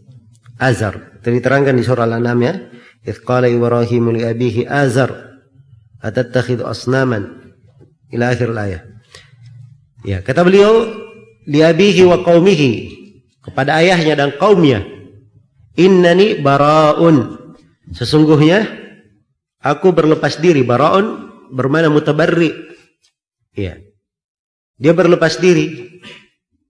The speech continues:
memusuhi. Dan berlepas diri di sini bukan artinya dia menyelamatkan diri ya, atau dia meninggalkannya karena cuek, tidak. Tapi dia berlepas diri meninggalkannya karena kebencian.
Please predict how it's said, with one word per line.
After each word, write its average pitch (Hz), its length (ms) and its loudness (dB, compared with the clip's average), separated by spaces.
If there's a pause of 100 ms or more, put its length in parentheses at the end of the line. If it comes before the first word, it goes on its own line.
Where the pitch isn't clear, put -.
(1300)
memusuhi. 147 720 0 (1200)
Dan 135 160 -4
berlepas 170 400 0
diri 226 240 0
di 185 80 -2
sini 208 240 -2
bukan 180 240 0
artinya 185 400 2
dia 160 160 2
menyelamatkan 156 560 0
diri 170 240 2
ya, 185 160 -2 (880)
atau - 240 -6
dia 180 240 2
meninggalkannya 160 640 2
karena 160 240 0
cuek, 160 320 0
tidak. 170 320 -2 (640)
Tapi 135 240 -2
dia 190 160 2
berlepas 180 480 0
diri 226 480 0
meninggalkannya 190 960 2
karena 226 320 2
kebencian. 180 560 0